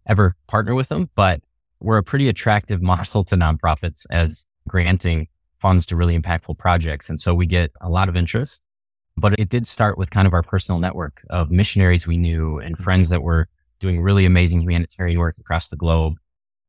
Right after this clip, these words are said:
Speaker 1: And so that is, that's ripple affected too, is that other side of Lift Up as we build out our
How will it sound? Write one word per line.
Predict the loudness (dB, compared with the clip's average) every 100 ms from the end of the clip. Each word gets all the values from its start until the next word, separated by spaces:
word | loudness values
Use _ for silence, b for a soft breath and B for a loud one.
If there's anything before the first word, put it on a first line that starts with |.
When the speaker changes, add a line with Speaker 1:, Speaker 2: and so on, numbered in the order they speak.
| _ 0
Speaker 1:
And | 0
so | 2 0 2 -2
that | -2 -2 -2
is, | -6 -8
that's | -4 -2 -2
ripple | -4 -4
affected | -4 -6 -6 -6
too, | 0 0 0
is | -6 -10 -4
that | -4 -2
other | 0 0
side | 0
of | -2
Lift | -4 -6
Up | -8
as | -8 -6
we | -4
build | -2 -2
out | -2 -4
our | -6 -8